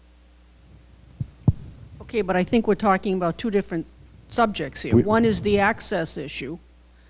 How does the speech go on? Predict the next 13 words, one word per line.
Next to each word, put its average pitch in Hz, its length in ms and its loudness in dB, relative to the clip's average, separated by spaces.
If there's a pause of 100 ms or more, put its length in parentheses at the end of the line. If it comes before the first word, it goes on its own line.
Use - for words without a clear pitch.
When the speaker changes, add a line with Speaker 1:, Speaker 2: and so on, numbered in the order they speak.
(220)
Speaker 1:
and 202 160 2
then 196 160 4
the 190 220 2
other 233 260 6
issue 185 360 2
is 170 120 2
your 214 140 6
concern 190 560 0
about 175 300 0
the 190 100 -2
lack 190 340 2
of 196 160 -4
time 185 520 0